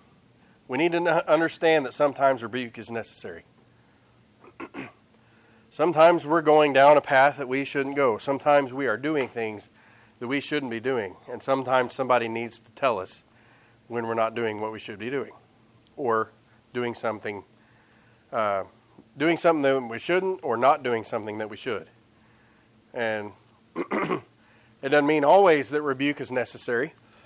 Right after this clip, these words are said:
<clears throat> but sometimes re-,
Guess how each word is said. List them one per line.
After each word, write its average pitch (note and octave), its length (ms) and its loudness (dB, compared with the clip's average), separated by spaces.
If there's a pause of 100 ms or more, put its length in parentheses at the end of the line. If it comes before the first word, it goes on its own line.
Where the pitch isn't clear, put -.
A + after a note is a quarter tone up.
(540)
<clears throat> - 0 - (1500)
but A#2+ 100 -8
sometimes B2 540 2
re-, A#2 240 -10